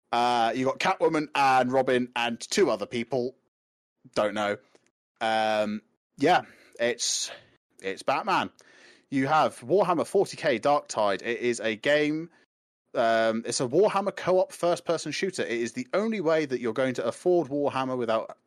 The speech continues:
remortgaging your house. So go for it. We have the multiplayer for The Last of Us on PlayStation five. It's The Last of Us, it's multiplayer, and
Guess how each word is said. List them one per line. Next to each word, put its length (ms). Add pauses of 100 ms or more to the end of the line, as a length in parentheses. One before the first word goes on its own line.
(240)
remortgaging 720
your 100
house. 480 (440)
So 220
go 260
for 180
it. 120 (480)
We 100
have 380 (280)
the 60
multiplayer 500
for 120
The 80
Last 260
of 60
Us 240
on 140
PlayStation 520
five. 400 (960)
It's 140
The 100
Last 280
of 60
Us, 260
it's 260
multiplayer, 680 (460)
and 840